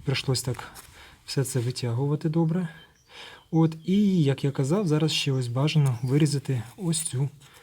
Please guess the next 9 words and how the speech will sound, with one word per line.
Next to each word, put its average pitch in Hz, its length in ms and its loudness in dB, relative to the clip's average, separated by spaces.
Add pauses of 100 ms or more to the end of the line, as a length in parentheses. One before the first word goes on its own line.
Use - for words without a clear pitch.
(140)
середину. 123 640 0 (100)
Вона 143 180 2
тут 156 200 -4
не 135 120 0
потрібна. 110 520 -6 (1500)
Ось, 143 300 2 (160)
я 160 140 6
ось 180 100 2
щойно 143 460 4